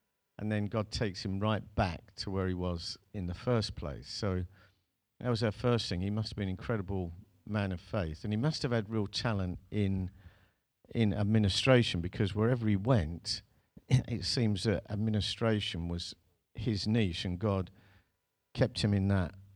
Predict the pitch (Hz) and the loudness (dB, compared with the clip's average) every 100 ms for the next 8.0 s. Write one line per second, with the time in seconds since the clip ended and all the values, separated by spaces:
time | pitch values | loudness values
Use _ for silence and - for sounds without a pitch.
0 | _ _ _ _ _ _ - 120 107 90 | _ _ _ _ _ _ 2 6 6 4
1 | 85 95 110 92 - - 92 101 139 - | 2 4 4 4 2 0 2 2 0 -4
2 | - _ _ _ _ _ _ _ - - | -18 _ _ _ _ _ _ _ -20 -8
3 | 104 110 110 107 107 - - - _ _ | 2 4 6 2 -6 -18 -20 -20 _ _
4 | _ _ _ _ _ _ 123 123 127 175 | _ _ _ _ _ _ 0 4 8 8
5 | 175 - 123 113 - 147 120 101 - - | 8 6 4 4 6 8 8 4 6 6
6 | - - - 120 - 117 165 131 120 123 | 6 -6 2 4 4 6 6 6 4 4
7 | 107 110 110 110 110 101 107 139 92 65 | 6 6 6 4 6 4 4 4 4 0